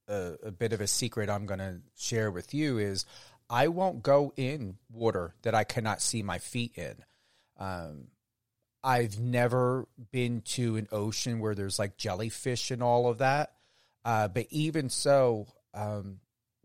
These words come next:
the relationship that I have with water is I respect it to know that as much as it will give life and enhance life,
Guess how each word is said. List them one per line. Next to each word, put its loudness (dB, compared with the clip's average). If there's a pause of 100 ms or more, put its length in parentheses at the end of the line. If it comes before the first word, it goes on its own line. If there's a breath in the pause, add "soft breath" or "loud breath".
the 0
relationship 2
that 4
I 6
have 2
with -4
water -2 (800)
is 2
I 8
respect 2
it -8
to -4
know 2
that 2
as -4
much -2
as -4
it -2 (400)
will 2
give 0
life -4 (400)
and 2
enhance -2
life, 0